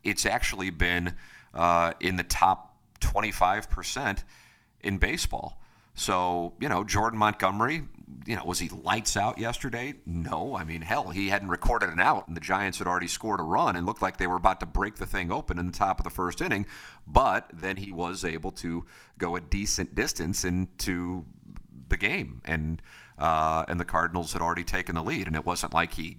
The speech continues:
you know, got through five innings and allowed six runs and just kept it going. He, he managed that, uh, early inning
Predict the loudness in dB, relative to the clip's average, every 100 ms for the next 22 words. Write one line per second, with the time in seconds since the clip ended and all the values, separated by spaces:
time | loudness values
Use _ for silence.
0 | -6 -4 -2 0 2 2 2 0 2 4
1 | 6 4 2 0 0 0 -2 -2 -4 -4
2 | -4 -2 -2 0 0 0 0 0 2 2
3 | 0 -2 -4 0 4 4 2 -8 -10 -4
4 | -2 0 0 -2 -6 -10 -16 -18 -18 -18
5 | -4 0 2 2 4 4 4 0 0 0
6 | 2 0 2 2 2 0 0 0 0 2
7 | 2 0 -2